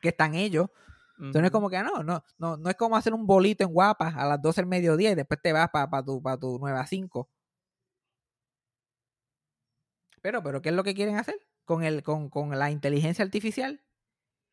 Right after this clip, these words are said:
Speaker 1: Quieren esca-, pagarle un día a un actor de background, a un extra,
Speaker 2: Ujú.
Speaker 1: que está en la periferia, escanearlo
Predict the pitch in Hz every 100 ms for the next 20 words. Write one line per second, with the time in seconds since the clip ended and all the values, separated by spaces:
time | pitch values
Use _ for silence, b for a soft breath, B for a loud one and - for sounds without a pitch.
0 | _ _ _ _ - 165 208 202 165 165
1 | - 156 143 - - 139 135 196 208 185
2 | 196 202 190 190 127 113 - _ _ _
3 | _ _ _ _ _ _ 135 135 151 170
4 | 180 - 185 185 151 147 139 143 147 -
5 | 110 117 139 139 156 - - 95 - _
6 | _ _ _ _ - 117 120 113 117 _
7 | _ _ - 131 135 151 151 147 143 -
8 | 156 147 120 110 110 _ _ _ _ _
9 | _ _ _ - _ _ _ _ _ _
10 | _ _ 151 - 156 143 147 160 175 147
11 | 110 113